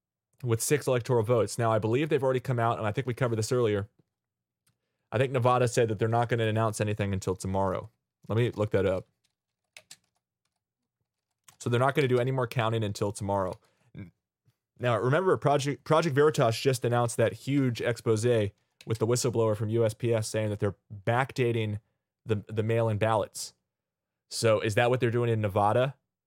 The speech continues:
allowing more and more to pile up? And they don't wanna, uh, say, and remember, uh, also over here, they said, "Oh, problem in Arizona, eighty-six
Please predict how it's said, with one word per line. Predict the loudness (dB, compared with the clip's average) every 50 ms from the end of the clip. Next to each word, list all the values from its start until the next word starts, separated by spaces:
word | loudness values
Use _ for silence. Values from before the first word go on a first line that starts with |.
| _ -2
allowing | 0 2 2 4 2 2 2 0
more | 0 2 2 2
and | 0 0
more | 0 0
to | 0 -2
pile | -2 -4 -2 -2 0 0
up? | 0 0 -2 -2 -6 _ _ _ _ _ _ _ _ _ _ _ _ _ _ _ _ _ _ _ _ _ _ -4
And | 0 0
they | 2
don't | 2 2 2
wanna, | 2 2 2 2 0 0
uh, | 0 0 0 2 0 0 -2 -4 _ _ _ -14
say, | -6 0 0 2 2 2 0 -2 _ _ _ _ _ _ _ _ _ _ _ _ _ _ _ -20 _ _ _ _ -2
and | 0 2
remember, | 4 4 4 4 4 4
uh, | 4 4 2 2 0 0
also | 0 2 2 2 2 2 4 4 4
over | 4 2 2 2
here, | 2 4 4 4 2 0 -2 _ _ _ _ _ _ _ _ _ -2
they | 0 2 2
said, | 2 2 2 4 4
"Oh, | 2 2 2 -2 _ _ _ _ _ _ _ _ _ _ _
problem | 0 2 4 4 4 4
in | 4
Arizona, | 4 4 4 4 4 4 4 4 2 2 2
eighty-six | 2 2 2 0 -2 0 -2 -2 -4 -4 -12